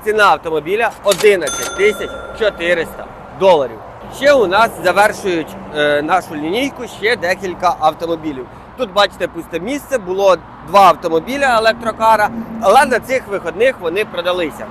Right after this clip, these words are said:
тому їх уже немає. Значить, Ліф п'ятнадцятого року з батарейкою на двадцять чотири кіловата, пробіг сто тридцять три тисячі кілометрів, а ціна автомобіля дев'ять тисяч дев'ятсот доларів.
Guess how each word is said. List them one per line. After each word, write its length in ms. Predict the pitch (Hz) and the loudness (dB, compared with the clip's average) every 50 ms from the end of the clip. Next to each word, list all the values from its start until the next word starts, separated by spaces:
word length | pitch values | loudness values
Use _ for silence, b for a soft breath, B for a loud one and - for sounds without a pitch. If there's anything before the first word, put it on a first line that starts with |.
| - - - - - - - - - - - - - | -16 -16 -16 -16 -16 -16 -16 -16 -18 -18 -18 -18 -12
тому 220 | 135 170 214 214 214 | -8 -2 0 0 0
їх 200 | 185 165 - 165 | 0 -2 -8 -10
уже 180 | 151 151 160 | -8 -8 -6
немає. 340 | 156 151 143 139 123 110 101 - - - - - - - | -6 -6 -6 -6 -6 -6 -8 -14 -20 -20 -20 -20 -10 -2
Значить, 420 | 185 220 220 - - 160 - - 185 | 0 0 0 0 -2 -10 -16 -14 -10
Ліф 220 | 202 226 202 165 - - - | -8 -6 -6 -8 -10 -12 -4
п'ятнадцятого 920 | - 220 226 - - 226 208 190 175 165 - 175 165 - 170 156 151 165 160 | -2 -2 -2 -2 -4 -2 2 2 2 2 0 -6 -8 -4 -2 -2 0 2 2
року 260 | 160 147 135 - 139 113 | 2 2 0 -4 -10 -8
з 40 | 117 | -6
батарейкою 580 | 151 156 - 196 202 208 208 190 196 185 160 151 | -8 -6 -4 -2 0 0 -2 -2 -4 -6 -6 -6
на 120 | 160 175 | -6 -6
двадцять 560 | 165 160 165 196 214 214 - 220 196 - - | -8 -6 -4 -2 -2 -2 -4 -10 -12 -10 -6
чотири 500 | 240 240 226 - 214 175 156 139 131 117 - - | -6 -6 -6 -4 -2 -2 -2 -2 -2 -6 -10 -12
кіловата, 640 | 120 117 117 113 113 113 113 120 - - 214 220 B B B B B - | -12 -8 -8 -6 -4 -2 -2 -2 -2 -4 -6 -8 B B B B B -6
пробіг 320 | 196 214 214 208 269 269 214 | -4 -4 -4 -2 -4 -8 -8
сто 260 | - - - 240 240 | -10 -10 -4 -4 -4
тридцять 400 | 226 - 202 196 185 - - 180 | -4 -4 -8 -10 -10 -10 -12 -16
три 200 | - 190 180 156 | -8 -4 -4 -4
тисячі 460 | 143 - 143 120 - 147 - - 180 175 - | -4 -4 -12 -12 -12 -16 -20 -18 -20 -14 -4
кілометрів, 680 | 220 233 220 202 185 180 185 202 226 - 247 277 277 240 - | -2 0 0 2 2 2 2 0 -4 -8 -6 -8 -8 -6 -2
а 140 | 190 196 190 | 0 0 0
ціна 380 | - - 202 196 190 175 160 127 | -2 -4 -6 -4 -2 -2 -2 -2
автомобіля 600 | 139 123 - 143 131 131 127 139 190 233 269 254 - B B B B - 147 | -6 -10 -10 -12 -12 -12 -10 -8 -6 -4 -4 -4 -6 B B B B -8 0
дев'ять 420 | 185 202 196 175 147 127 123 110 - - | 2 4 4 4 2 0 -2 -4 -4 2
тисяч 360 | 226 233 247 240 - 254 233 - - 156 | 4 4 4 4 0 -4 -6 -6 -6 -4
дев'ятсот 480 | 156 151 156 147 - 196 196 190 185 - - - - - - | -2 -2 -2 -4 -2 2 2 2 2 0 -4 -18 -16 -8 0
доларів. 400 | - 170 214 185 143 131 120 117 | 4 4 4 4 2 -2 -4 -8